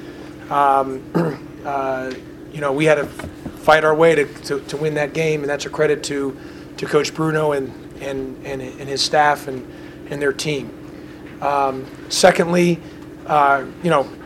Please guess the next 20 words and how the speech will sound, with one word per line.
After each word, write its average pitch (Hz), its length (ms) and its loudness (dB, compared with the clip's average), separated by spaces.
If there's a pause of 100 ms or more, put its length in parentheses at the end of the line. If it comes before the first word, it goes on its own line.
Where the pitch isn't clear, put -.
obviously 156 340 6
it 143 40 2
was 139 100 0
a 143 40 -2
great 175 220 4
first 165 300 2
half 170 320 8
for 165 60 -8
the 143 80 -2
first 165 300 2
eighteen 170 440 2
minutes 170 300 4
defensively. 165 520 2
I 147 40 6
felt - 180 4
the 165 80 -2
last 160 320 6
two 165 140 -2
minutes 156 480 0 (480)
defensively, 156 880 0